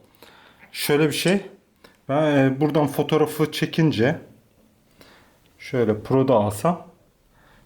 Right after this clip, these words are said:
şöyle bir fotoğrafı çekeyim aynı şekilde.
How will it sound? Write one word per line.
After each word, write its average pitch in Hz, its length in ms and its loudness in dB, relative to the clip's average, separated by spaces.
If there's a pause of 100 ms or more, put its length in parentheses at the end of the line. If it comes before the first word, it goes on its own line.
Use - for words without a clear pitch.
şöyle 117 440 -2
bir 117 160 -2
fotoğrafı 113 580 -4
çekeyim 110 440 -4
aynı 95 280 -2
şekilde. 101 600 -6